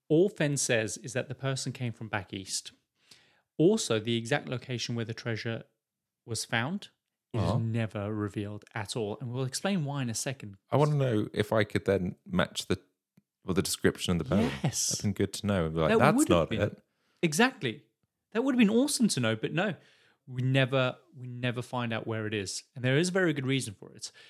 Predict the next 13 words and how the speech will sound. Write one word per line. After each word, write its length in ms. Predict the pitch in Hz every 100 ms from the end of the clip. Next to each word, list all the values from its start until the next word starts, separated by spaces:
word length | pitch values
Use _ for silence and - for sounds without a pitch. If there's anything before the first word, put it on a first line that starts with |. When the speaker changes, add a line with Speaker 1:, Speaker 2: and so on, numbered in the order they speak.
| - _
Speaker 1:
Naturally, 500 | 147 165 220 - 151
this 220 | 131 147 -
makes 160 | 165
people 460 | - 135 131 120 117
really, 720 | 123 113 135 131 127 120 123 -
really 280 | 123 117 110
angry. 440 | 104 101 101 101
And 160 | 120 104
so 140 | 123
people 260 | 120 151 175
start 260 | - 135
saying 340 | - 131 120 117
that 240 | 113 -